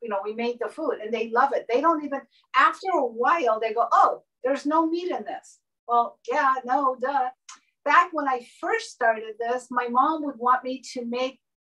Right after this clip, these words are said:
the food, if we had company coming over,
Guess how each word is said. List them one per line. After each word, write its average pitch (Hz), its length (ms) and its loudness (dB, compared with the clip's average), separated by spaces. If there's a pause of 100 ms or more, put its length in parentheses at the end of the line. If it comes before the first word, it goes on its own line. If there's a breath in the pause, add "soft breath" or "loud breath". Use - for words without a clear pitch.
(200)
the 226 100 0
food, 277 420 -2
if 233 160 -6
we 247 140 -4
had 247 240 -2
company 269 420 -2
coming 220 300 -8
over, 208 480 0